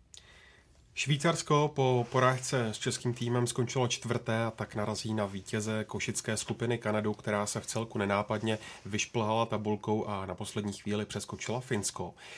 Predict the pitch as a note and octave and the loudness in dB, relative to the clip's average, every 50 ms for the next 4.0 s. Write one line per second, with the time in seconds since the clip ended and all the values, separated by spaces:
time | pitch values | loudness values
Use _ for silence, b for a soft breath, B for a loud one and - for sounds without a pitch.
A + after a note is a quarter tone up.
0 | B B B B B - G2+ G#2 G2 A2+ A2+ A2+ A2+ A2+ A2+ A2+ G#2+ - - A2+ | B B B B B -4 -4 -2 -2 0 0 2 2 2 0 -2 -4 -4 -6 -6
1 | A2+ - - A2 G#2 G#2+ G#2 G#2 A2 A2 A2 A2 G#2+ - - - G2+ - - A2+ | -6 -6 -6 -4 -4 -4 -4 -2 -2 -2 -2 -4 -4 -6 -6 -8 -8 -6 -4 -4
2 | A2 A2+ A2+ A2+ - - G#2 G2+ G#2 G#2+ A2 G#2+ G#2+ G#2 G#2+ G#2 G#2+ A2 B B | -2 -2 -2 -2 -2 -2 -2 0 0 0 0 2 2 2 2 0 -2 -4 B B
3 | B B B B B G#2 G2 F#2 G2+ A2 A2 A2 F#2 G2+ B2+ C#3 D#3+ D#3 D3 C#3 | B B B B B -8 -6 -4 -4 -2 -2 -2 -4 -4 -4 -4 -4 -4 -4 -6